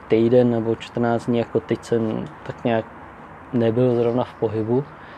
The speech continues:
tak to koleno je horší, tahá to, různě to zatuhne. Musí to člověk, musím to vždycky pak trošku rozmasírovat,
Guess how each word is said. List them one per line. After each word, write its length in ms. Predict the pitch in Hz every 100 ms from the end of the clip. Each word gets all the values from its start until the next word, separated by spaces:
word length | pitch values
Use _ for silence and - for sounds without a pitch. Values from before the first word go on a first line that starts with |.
| -
tak 120 | - -
to 120 | 131
koleno 360 | - 143 135
je 80 | 135
horší, 540 | 123 139 143 - 113 107
tahá 400 | 139 120 127 123 -
to, 240 | 120 110 - - - - -
různě 360 | 123 123 127 123
to 140 | 131
zatuhne. 800 | 123 123 - 135 110 117 110 107 - - - - - - - - - - - - - - -
Musí 380 | 160 143 127 -
to 120 | 120
člověk, 300 | 120 131 117 - - 127
musím 320 | 120 - 120
to 80 | 120
vždycky 360 | 113 110 -
pak 180 | - 113 -
trošku 300 | - - 127
rozmasírovat, 1160 | 120 117 127 123 - 117 117 110 107 104 101